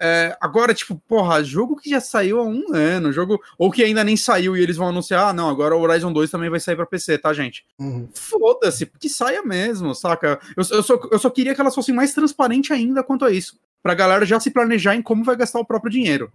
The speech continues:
Speaker 2: Aham.
Speaker 1: Acho que o meu único problema é esse. Agora, lançar, meu amigo, lança, puta que pariu, lança Breath of the Wild no, no P C pra eu rejogar ele agora bonitão.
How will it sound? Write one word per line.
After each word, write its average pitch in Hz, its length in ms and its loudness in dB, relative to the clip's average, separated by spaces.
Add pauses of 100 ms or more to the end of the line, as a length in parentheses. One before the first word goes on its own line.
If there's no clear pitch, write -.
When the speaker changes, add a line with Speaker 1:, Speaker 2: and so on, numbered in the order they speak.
Speaker 2:
Aham. 123 280 -6
Speaker 1:
Acho 135 120 -4
que 180 60 -4
o 170 40 4
meu 180 60 4
único 233 180 0
problema 240 380 0
é 170 60 2
esse. 139 160 0
Agora, 139 260 0 (320)
lançar, 151 440 0
meu 208 100 0
amigo, 147 220 2
lança, 175 320 0
puta - 260 -6
que - 140 -14
pariu, 202 260 -2
lança 170 240 0
Breath 208 200 -2
of 214 80 -2
the 208 60 2
Wild 196 220 2
no, 196 220 -2
no 185 80 -2
P 190 120 -4
C 165 220 -2
pra 170 140 -4
eu 170 200 0 (220)
rejogar 160 480 4
ele 156 100 4
agora 151 240 4
bonitão. 143 600 -2